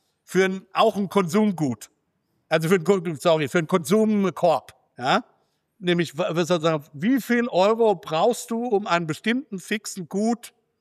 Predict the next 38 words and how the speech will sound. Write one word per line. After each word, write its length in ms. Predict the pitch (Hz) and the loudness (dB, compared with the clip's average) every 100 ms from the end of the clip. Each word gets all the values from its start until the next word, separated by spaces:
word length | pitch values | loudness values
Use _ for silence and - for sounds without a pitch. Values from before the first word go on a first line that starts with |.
| _ _ _ _ | _ _ _ _
zu 140 | - 165 | -8 -4
kaufen, 560 | 170 160 208 202 220 | 2 2 2 0 -6
oder 260 | 180 147 139 | -4 -2 -2
wie 60 | |
viel 140 | 143 139 | -4 -2
Dollar 380 | 165 202 226 202 | 2 4 4 2
brauchst 380 | 175 190 190 | 2 2 2
du, 80 | 202 | -2
mit 120 | 196 | 0
einem 280 | 196 170 151 | 0 -2 -4
bestimmten 440 | 139 170 202 220 165 | -10 -4 -4 -4 -6
Gut 240 | 202 208 | -4 -4
zu 100 | 170 | -8
kaufen 460 | - 175 208 202 202 _ _ | -2 2 2 0 -8 _ _
in 160 | 185 208 | 0 2
den 140 | 196 | 2
unterschiedlichen 600 | 185 196 175 - 170 156 | 2 2 0 -2 -6 -2
Ländern. 420 | 143 127 123 110 110 | 2 2 0 -4 -2
So, 160 | 123 | -2
das 260 | - 180 190 | 0 0 0
ist 160 | 170 | -2
letztlich, 340 | 175 160 170 160 | -2 -2 -6 -2
was 280 | 151 - - _ _ _ - | -2 -2 -12 _ _ _ -4
die, 120 | 139 | -2
die, 420 | 139 143 143 147 | -2 -4 -2 -2
die, 200 | - 135 | -2 -4
die 140 | 147 135 | -4 -4
P 180 | 147 | -4
P 140 | 143 135 | -2 -4
P 220 | - 139 | 0 0
macht 280 | 123 117 156 | 0 -4 -6
und 120 | 127 | -2
das 160 | 143 - | -2 0
dann 180 | 143 | -2
zu 100 | - | -4
vereinheitlichen. 720 | - 147 131 131 117 110 113 | -6 -4 -4 -4 -6 -10 -10
Und 160 | 147 139 | -6 0
dann, 280 | 160 247 | 0 0